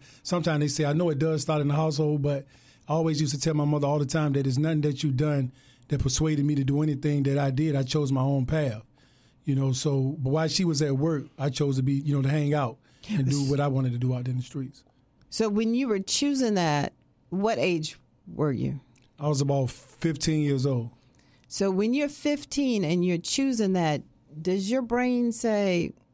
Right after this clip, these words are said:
Speaker 2: "I can choose this way or I can choose this way, but there are consequences"? Or does your brain just say,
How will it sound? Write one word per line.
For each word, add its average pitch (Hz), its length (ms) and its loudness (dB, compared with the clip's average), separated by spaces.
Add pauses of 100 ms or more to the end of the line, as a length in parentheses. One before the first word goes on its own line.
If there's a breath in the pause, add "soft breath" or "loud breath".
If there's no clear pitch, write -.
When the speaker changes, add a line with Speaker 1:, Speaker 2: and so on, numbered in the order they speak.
(400)
Speaker 2:
"I 196 100 2
can 214 220 0
choose 202 360 -2
this 220 240 -2
way 196 280 0
or 123 160 0
I 180 80 -2
can 180 160 -2
choose 185 300 -4
this 196 220 -4
way, 190 200 0
but 180 240 -4
there 160 140 0
are - 20 0
consequences"? 226 1800 -4 (720 loud breath)
Or 196 200 0
does 196 280 -2
your 208 120 2
brain 208 280 0
just 202 200 -2
say, 196 240 0